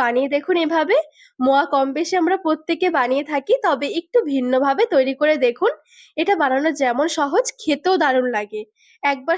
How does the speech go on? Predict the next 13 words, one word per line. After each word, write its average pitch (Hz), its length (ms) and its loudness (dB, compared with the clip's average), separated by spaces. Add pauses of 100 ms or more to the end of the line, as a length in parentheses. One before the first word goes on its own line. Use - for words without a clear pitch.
শুধু 392 160 -4 (100)
বানিয়ে 269 260 -2 (100)
খেয়ে 254 220 0 (100)
দেখুন, 302 280 -2 (540)
কথা 269 280 -4
দিচ্ছি 294 240 -6 (180)
এতটা 294 260 -4 (120)
স্বাদ 277 240 -4 (120)
হবে। 247 260 -2 (420)
এই 339 160 2
মোয়ার 320 280 0
স্বাদ 262 200 -2 (120)
দেখবেন 277 260 -8